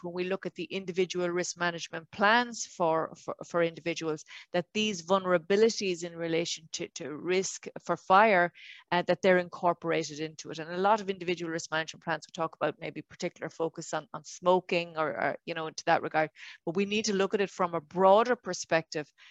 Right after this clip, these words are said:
uh, for their vulnerabilities, um, in relation to additional controls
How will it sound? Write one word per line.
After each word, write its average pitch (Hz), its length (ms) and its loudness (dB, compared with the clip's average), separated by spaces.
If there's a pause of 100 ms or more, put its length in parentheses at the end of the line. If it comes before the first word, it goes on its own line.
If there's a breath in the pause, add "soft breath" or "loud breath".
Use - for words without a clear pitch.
(260 loud breath)
uh, 165 220 2
for 170 240 0
their 160 180 -2
vulnerabilities, 156 880 -6 (120)
um, - 320 0
in 156 140 -8
relation 156 600 -2
to 160 220 -4
additional 180 640 -2
controls 160 720 -2